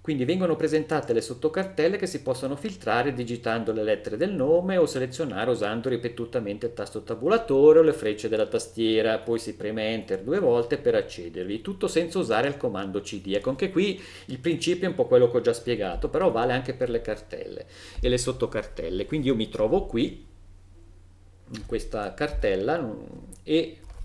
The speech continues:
senza digitare nessuna lettera, niente, posso premere semplicemente il tabulatore e vedete, uno o due volte, adesso io ho messo due volte tra parentesi perché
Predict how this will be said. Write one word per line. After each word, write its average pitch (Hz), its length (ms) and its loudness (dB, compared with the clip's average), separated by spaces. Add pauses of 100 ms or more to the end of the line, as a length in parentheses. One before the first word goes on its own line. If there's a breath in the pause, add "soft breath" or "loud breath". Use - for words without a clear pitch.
(120)
senza 185 480 4
digitare 131 720 4
nessuna 113 400 -4
lettera, 117 400 0
niente, 131 440 -2
posso - 340 -4
premere 113 280 0
semplicemente 117 520 -4
il - 100 -8
tabulatore 110 920 0 (640 loud breath)
e 175 300 6
vedete, 139 680 4 (100)
uno 143 220 8
o - 20 8
due 123 220 10
volte, 95 420 2
adesso 120 260 6
io 120 120 6
ho - 20 0
messo 113 260 -2
due 113 160 4
volte 123 300 4
tra - 140 -2
parentesi 127 560 2
perché 113 640 0